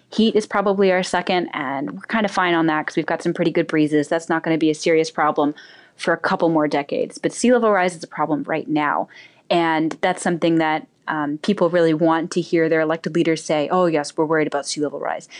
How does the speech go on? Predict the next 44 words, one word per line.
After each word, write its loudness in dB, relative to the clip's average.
And 4
luckily, 4
that 2
counts 0
as -4
shorthand 0
for 0
caring -2
about -2
climate -4
change. -10
I -4
think 0
that -4
that 0
gets -2
transferred 0
over. 2
A 0
lot 0
of -4
people -2
who 2
hear 0
my, 0
their 0
governor 2
or 0
their, 0
their 0
commissioner, 2
whoever, 2
talk -4
about 0
sea -2
level 2
rise, 0
they -4
think, -2
"Okay, -4
right, -6
that's, -4
you 2
are 2